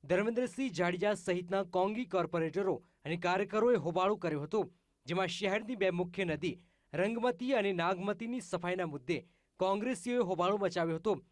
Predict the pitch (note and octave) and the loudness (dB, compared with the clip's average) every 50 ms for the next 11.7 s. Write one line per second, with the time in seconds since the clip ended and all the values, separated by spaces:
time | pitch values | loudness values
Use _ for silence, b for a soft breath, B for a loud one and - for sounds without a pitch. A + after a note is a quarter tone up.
0 | _ _ _ _ _ - - E3 F3+ G3+ A3 G#3+ - B3 - B3+ B3 F3+ E3+ F3+ | _ _ _ _ _ -6 -2 0 0 0 0 0 -2 0 2 4 4 4 4 2
1 | F#3 F#3 G3+ G3+ G#3+ G#3 F3+ A3 A#3 E3 D#3+ D#3+ E3+ F3 E3+ F#3+ G3 E3 E3 D#3 | 2 2 0 -2 -2 -4 -4 -6 -6 -2 0 2 2 4 4 2 2 2 0 -2
2 | - - A3+ A3+ F3 F3 D3+ D3 D3 - - F#3 C#3+ b b b b b b b | -4 -4 -6 -4 -2 0 0 0 0 0 0 -2 -2 b b b b b b b
3 | - F#3 G3 G#3 G3 G#3+ A#3+ B3+ - - C4 B3 B3+ C4 B3+ C4 A3+ F3 F3 E3+ | 0 2 2 2 2 0 0 0 -2 -2 -4 0 0 0 0 0 0 0 2 2
4 | E3+ F3 F#3+ - F3+ E3 D#3+ E3 G#3+ A#3 G#3 F3+ - b b b b b D3+ E3 | 0 0 -2 -2 0 0 0 0 -2 -2 -2 -2 -4 b b b b b -4 0
5 | F#3 G3 G#3 G#3 - A3+ B3+ B3 G#3 F#3+ F#3+ F#3+ G3 G3+ G3 G#3 G#3+ A3 A3+ - | 2 2 2 0 0 0 0 0 2 2 2 2 2 2 2 2 2 2 0 0
6 | - F#3 F3+ F3 E3+ F3+ F#3 F#3 - G3 F#3 F#3+ G3+ G#3+ G#3 G#3 G3 F3 F#3 E3 | 0 0 0 0 0 -2 -2 0 0 0 0 0 0 0 0 0 0 0 0 0
7 | E3+ F3 F#3 F3 F#3+ G3 G#3+ G3 F3 - F#3 F#3 F#3+ F#3+ G3 F#3+ F#3+ G3+ - - | 2 2 2 2 2 2 2 0 -2 -2 -2 0 0 0 0 -2 -2 -4 -4 -4
8 | A3 - - _ _ _ _ _ _ - D3 C#3 E3+ F3+ F#3+ A3+ A#3+ A#3+ A3 F3 | -6 -6 -6 _ _ _ _ _ _ -10 -6 -2 0 2 2 2 2 2 0 -2
9 | - A#3+ B3 - G3+ F#3+ G3+ A3+ A3+ G3+ E3+ F#3 F3 D#3+ F#3 G3 G3+ E3 - b | -4 -8 -4 0 2 2 2 2 2 0 -2 0 0 2 2 2 2 0 -2 b
10 | b b b b b E3 F3+ G3 G#3 G3+ G#3 A3+ A3+ A3 A3+ A#3+ A#3 - G3+ G#3+ | b b b b b -2 0 0 0 0 0 0 2 2 0 -2 -2 0 2 4
11 | A3+ A#3+ B3 G3 G#3+ G3 F3 - G#3 G3+ - G3+ F#3 | 4 4 4 2 0 -2 -2 -4 -6 -6 -8 -8 -14